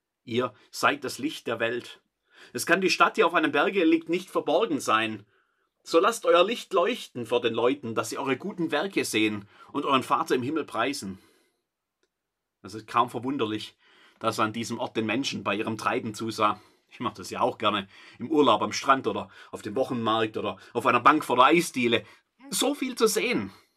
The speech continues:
Und wenn man dann einmal im Jahr vom Land in den Tempel kam, sicher noch viel mehr. Er sieht das geschäftige, agierende Händler, er sieht die Opfertiere an den Ständen,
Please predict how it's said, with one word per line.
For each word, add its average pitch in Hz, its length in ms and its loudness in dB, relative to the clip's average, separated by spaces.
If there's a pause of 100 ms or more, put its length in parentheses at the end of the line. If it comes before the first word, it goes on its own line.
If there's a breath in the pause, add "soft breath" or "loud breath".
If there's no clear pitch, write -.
(120)
Und 147 100 -4
wenn 220 80 2
man 254 100 8
dann 220 100 2
einmal 233 380 4
im 175 100 2
Jahr 220 240 10
vom 143 160 0
Land 220 280 2
in 151 140 -4
den 127 160 -2
Tempel 247 340 2
kam, 143 320 4 (140 loud breath)
sicher 165 280 4
noch 196 200 -2
viel 131 200 -2
mehr. 107 360 0 (720 soft breath)
Er 95 100 -14
sieht 120 240 -4
das - 200 -6
geschäftige, 123 600 0
agierende 147 480 0
Händler, 156 460 4
er 101 80 0
sieht 101 260 -8 (360 loud breath)
die - 100 -6
Opfertiere 160 720 2
an 147 120 0
den 135 140 0
Ständen, 170 640 -2